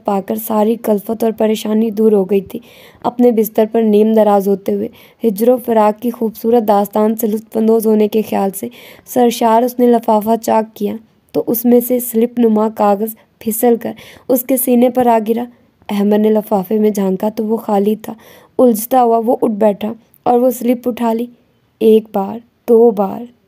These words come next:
तीन बार, इस मुख्तसर तरीन तहरीर को वो एक ही नज़र में साकित सा कितनी ही बार पढ़ गया था। "मैं सबीन अहमद,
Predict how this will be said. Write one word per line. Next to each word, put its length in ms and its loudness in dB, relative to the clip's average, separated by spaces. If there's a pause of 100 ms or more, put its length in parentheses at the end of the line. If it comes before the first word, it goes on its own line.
तीन 280 2
बार, 220 -4 (460)
इस 220 -2
मुख्तसर 580 0 (120)
तरीन 340 2
तहरीर 380 2
को 180 -2
वो 140 2 (100)
एक 260 2
ही 60 2
नज़र 260 2
में 140 2
साकित 460 -4
सा 120 -2
कितनी 420 -4
ही 160 0
बार 320 0 (120)
पढ़ 180 2
गया 260 0
था। 180 -12 (640)
"मैं 140 2
सबीन 480 2
अहमद, 320 -2